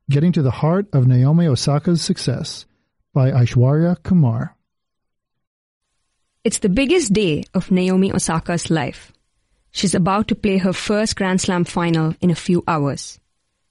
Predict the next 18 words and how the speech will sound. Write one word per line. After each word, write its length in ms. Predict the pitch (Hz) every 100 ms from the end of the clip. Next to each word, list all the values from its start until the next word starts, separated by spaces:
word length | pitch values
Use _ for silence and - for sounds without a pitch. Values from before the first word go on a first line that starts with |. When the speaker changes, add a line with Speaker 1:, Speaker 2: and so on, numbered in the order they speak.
| -
Speaker 2:
and 100 | 180
she 120 | 196
can't 300 | - 208 220
eat 200 | 190 190 -
a 60 | 151
bite 420 | - 175 196 -
of 80 | 202
food. 420 | - 165 139 139 - _ _ _ _ _
She 140 | -
can't 240 | 208 233 226
even 200 | 220 226
go 140 | 202
near 240 | 202 196 -
anything 320 | 190 190 -
that 160 | 185 175
smells 480 | - 208 233 359 -
like 180 | 147 -
food. 380 | - - -